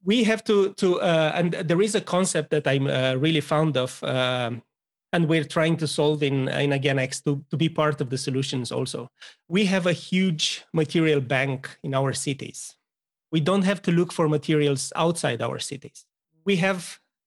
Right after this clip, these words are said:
a lot of materials that we can reuse. If you think about a brick, a brick has to be in an oven over a thousand degrees for three days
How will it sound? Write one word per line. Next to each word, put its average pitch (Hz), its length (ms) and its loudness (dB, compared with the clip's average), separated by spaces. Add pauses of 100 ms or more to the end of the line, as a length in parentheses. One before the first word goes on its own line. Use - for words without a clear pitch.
(100)
a 175 60 -2
lot 214 260 0
of 202 140 -2
materials 160 440 0
that 135 220 -4 (340)
we 160 100 0
can 147 360 0
reuse. 127 720 -4
If 151 160 -4
you 160 60 0
think 185 220 -2
about 156 300 0
a 151 40 -4
brick, 135 480 -4 (600)
a 156 40 -4
brick 185 560 -4 (320)
has 196 160 -2
to - 80 -6
be 180 160 2
in 170 80 2
an 156 180 2
oven 139 560 0 (240)
over 175 260 2
a 147 120 0
thousand 156 580 -2
degrees 151 680 -4
for 156 140 0
three 170 280 0
days 120 520 -6